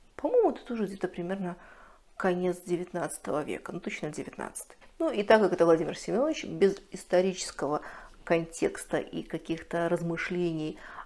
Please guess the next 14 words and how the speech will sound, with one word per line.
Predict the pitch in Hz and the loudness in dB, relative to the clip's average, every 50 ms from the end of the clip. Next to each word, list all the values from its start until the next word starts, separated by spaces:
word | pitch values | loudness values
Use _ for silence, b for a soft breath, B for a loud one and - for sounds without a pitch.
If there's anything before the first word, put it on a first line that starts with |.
| B | B
о | - - 175 175 | -6 -4 -4 -4
судьбах | - - - 185 170 160 - 165 160 - - - - - - - - | -6 -4 -2 -2 -2 4 4 4 4 4 0 -6 -12 -16 -18 -18 -10
людей, | - 170 170 170 160 170 185 220 247 262 262 254 | -6 -4 -4 -4 -2 0 2 2 2 2 0 0
о | - - 185 | -2 -2 -4
судьбах | - - 170 - - 160 - | -4 -6 -6 -4 -4 -4 -2
народа, | - 170 160 165 156 180 226 247 226 226 214 208 196 190 - - | 0 2 4 4 6 6 6 6 6 6 4 4 2 0 -4 -6
крестьян | - - 180 170 - - - 170 196 233 262 247 247 | -4 -4 -4 -4 -4 -2 4 6 8 8 6 4 0
в | - | 0
том | - 202 202 202 | 2 2 2 2
числе, | 196 - - - - - 190 180 180 | 0 -4 -8 -10 -10 -8 -8 -8 -8
здесь, | 185 - - 175 180 185 - | -8 -4 -2 -2 -2 0 -2
естественно, | 165 160 - 180 175 175 175 170 | -8 4 4 4 4 4 -2 -4
не | 165 165 170 | -2 -2 -2
обошлось. | 151 170 175 143 - - - - - - - - - | -2 -2 -2 -2 -2 -4 -6 -6 -8 -10 -10 -14 -20